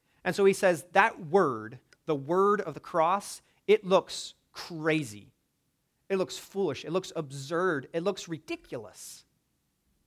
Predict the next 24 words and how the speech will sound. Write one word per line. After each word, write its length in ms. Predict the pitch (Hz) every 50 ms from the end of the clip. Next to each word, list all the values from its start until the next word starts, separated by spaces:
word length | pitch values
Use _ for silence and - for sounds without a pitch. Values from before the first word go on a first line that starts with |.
| _ _
to 80 | - 151
the 100 | 131 127
ones 580 | 123 139 139 143 139 139 131 - - - - _ _ _ _ -
who 60 | 131 120
are 40 | 113
perishing. 540 | - - 131 123 120 117 107 - - 90 _ _ _ _ _ _ _ _ _ _ _ _ _ _ _ _ _ _ _ _ _ _ _ _ _ _ -
The 80 | 175 165
word 220 | 165 196 220 214
of 140 | 214 165 156
wisdom, 420 | 196 214 202 196 214 208 202 185 -
yeah, 180 | - 233 220 196
man, 220 | 185 202 196 185
that 120 | 196 196 208
makes 200 | 208 190 180 -
sense. 400 | - - 208 175 139 - - -
Let's, 260 | 185 185 - - - _ _ _ _ -
let's 160 | 220 233 -
rally 380 | 170 151 175 175 196 202 196 185
around 280 | 175 180 180 175 160
that. 200 | 180 175 135 -
The 80 | - -
Corinthians 420 | - 196 196 185 190 185 165 151
are 40 | 160
going, 340 | 160 165 160 151 151 143